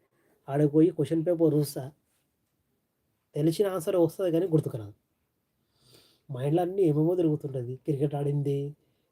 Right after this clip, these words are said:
ఇంటికాడ గోటీలు ఆడింది, ఫ్రెండ్స్‌తో మాట్లాడింది, ఇవి గుర్తుకొస్తాయి కానీ చదువుకుంది మాత్రం గుర్తుకురాదు. అరే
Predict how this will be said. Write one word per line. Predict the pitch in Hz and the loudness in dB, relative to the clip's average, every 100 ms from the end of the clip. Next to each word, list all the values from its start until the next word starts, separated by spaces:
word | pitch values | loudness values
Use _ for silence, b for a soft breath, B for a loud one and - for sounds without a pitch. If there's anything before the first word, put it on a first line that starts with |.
| - | -8
ఇంటికాడ | 147 156 147 143 | -6 -4 -4 -4
గోటీలు | 135 147 143 147 | -2 -2 0 -4
ఆడింది, | 139 135 139 139 139 139 160 _ _ _ _ _ _ _ _ _ _ _ - | -4 -4 -4 -4 -4 -8 -10 _ _ _ _ _ _ _ _ _ _ _ -6
ఫ్రెండ్స్‌తో | 160 147 165 143 | -2 -2 -2 -4
మాట్లాడింది, | 139 131 - 147 170 | -4 -6 -4 0 0
ఇవి | 170 180 | 2 4
గుర్తుకొస్తాయి | 196 202 208 208 185 202 190 | 4 4 0 -2 -2 -2 0
కానీ | 196 | 0
చదువుకుంది | 208 170 170 180 180 | -2 -2 -2 -2 -2
మాత్రం | 160 175 | -2 -2
గుర్తుకురాదు. | 156 - 147 127 120 | -2 -4 -8 -8 -8
అరే | 123 127 127 | -10 -8 -6